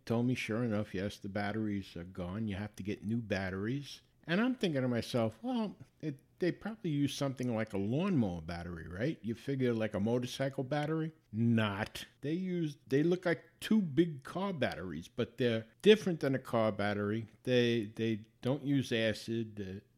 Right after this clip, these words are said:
they're a dry battery, whatever. All I know is this, <laughs> uh, I'm glad I was sitting down when he told me to replace the two batteries on the electric wheelchair cost six hundred and twenty dollars.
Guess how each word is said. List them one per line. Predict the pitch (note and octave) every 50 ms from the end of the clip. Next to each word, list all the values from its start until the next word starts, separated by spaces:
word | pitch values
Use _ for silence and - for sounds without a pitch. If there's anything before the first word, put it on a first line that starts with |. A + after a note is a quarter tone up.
| - -
they're | G2+ G2
a | E2
dry | - - A2+ B2 C#3 C3+
battery, | A2+ A#2+ A#2 A2+ A2+ A2+ A2 G#2+ G#2+ G#2+ G#2 - _ _ -
whatever. | - A2 C#3 E3+ F#3 F3+ E3+ C3 G#2 E2+ F#2+ - - _ _ -
All | C3+ D#3+ F#3 G3 F#3
I | F3+ F3
know | E3 F3 F#3+ F3+ C#3 A#2
is | A2+ G#2 B2+
this, | D3 - - -
<laughs> | - - F3 A#2 - _ _ _ -
uh, | C3 C3 C3+ C3 B2+ A#2+ A#2 A2 G#2+ -
I'm | - C3
glad | A#2 C3 C#3 C#3+ C#3
I | C3+ C3
was | C3 B2 -
sitting | - - D3 - B2 A#2
down | G#2+ C#3 C#3+ B2+ A#2+
when | A#2 A2
he | G#2
told | G2 - - D3 D#3+ D#3+ C#3
me | A#2+ A#2 A#2 - -
to | - B2+
replace | A#2+ A#2+ B2 B2 A#2+ - - - F3 F#3 G#3 G#3+ - - -
the | - E3+ C#3+
two | B2 - - - - G#3+ G#3
batteries | F3+ E3 C#3 C#3+ C#3+ D3+ D3+ D3+ - B2 F#2 C2+ B1 - D#2 - - - -
on | A2+ A#2 A2
the | G#2
electric | G#2+ G#2+ G#2+ A#2+ E3 F3 - - D3 C#3 C#3 -
wheelchair | A#2 A#2+ C#3 D#3 D3+ C3 - - - G2 E2+ B1+ B1 D#2+ G2 - _ -
cost | - D3+ C#3 B2 - - - - -
six | - A3 G#3+ G#3+ - - - - - - -
hundred | - E3+ E3 D#3+ C#3+ C#3 D#3 D#3 D#3 - _ -
and | A#2+ A2+ G2 -
twenty | - - - D3 C#3+ B2+ - - - - C3 B2
dollars. | A2 G2+ A2 G#2+ G2 - - - - - - - - - - - - -